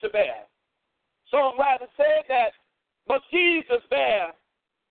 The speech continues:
this cross alone and the whole world go free." The answer come back and said, "No, there's a cross for everyone, and there's sure enough a cross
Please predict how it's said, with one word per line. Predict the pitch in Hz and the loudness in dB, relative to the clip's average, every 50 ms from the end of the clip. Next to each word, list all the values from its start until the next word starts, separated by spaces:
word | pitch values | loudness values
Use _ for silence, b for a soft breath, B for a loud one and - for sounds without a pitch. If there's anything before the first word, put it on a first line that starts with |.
| _ _ _ _ _ | _ _ _ _ _
this | 226 226 - - | -4 -4 -2 -4
cross | 294 294 277 269 254 - - | -4 -2 -2 -2 -4 -4 -4
alone | 247 247 247 277 285 277 254 247 247 | -4 0 2 2 2 2 2 0 -2
and | 247 233 | -4 -2
the | 233 | 0
whole | 240 247 285 285 277 262 254 | 2 4 4 4 4 2 0
world | 285 320 330 320 302 277 240 202 - - _ _ _ _ _ _ _ _ _ _ _ _ _ _ - | 0 0 2 0 0 -2 -4 -8 -14 -18 _ _ _ _ _ _ _ _ _ _ _ _ _ _ -2
go | 254 269 262 269 - | 0 0 0 -2 -2
free." | 285 320 302 254 202 160 - _ _ _ _ _ _ _ _ _ _ _ - | -2 -2 -2 -2 -4 -8 -12 _ _ _ _ _ _ _ _ _ _ _ -2
The | 196 | 2
answer | 262 311 302 277 - 262 - - | 2 2 2 2 -4 -10 -6 -4
come | 294 294 277 269 | -4 -4 -4 -4
back | 262 277 294 269 254 - | -4 -2 -2 -2 -2 -4
and | 262 247 - - | -8 -12 -6 -2
said, | 294 302 294 277 262 | 0 0 0 0 -2
"No, | 269 302 320 330 320 320 | -2 0 0 2 2 0
there's | 285 285 311 320 302 - | 0 0 0 0 -2 -4
a | 311 | -8
cross | - - - 320 320 302 269 262 247 240 247 _ _ _ _ _ _ _ _ _ _ _ _ | -8 -2 2 4 4 4 4 2 0 -2 -4 _ _ _ _ _ _ _ _ _ _ _ _
for | 269 269 | 0 2
everyone, | 269 302 403 403 403 262 - 254 254 440 208 214 202 151 127 - _ _ _ _ _ _ _ _ _ _ _ _ _ _ _ _ - | 2 2 2 0 -2 -2 -2 -2 -2 -2 0 -2 -4 -4 -6 -12 _ _ _ _ _ _ _ _ _ _ _ _ _ _ _ _ -2
and | 233 233 | 0 0
there's | 240 269 262 247 - - | 0 -2 -4 -4 -6 -4
sure | 349 349 330 320 | -2 0 0 0
enough | 311 320 277 233 226 - | 0 0 0 0 0 -4
a | 226 | -10
cross | - - - 330 320 277 220 151 143 156 | -8 -4 -2 0 0 0 -2 -6 -8 -12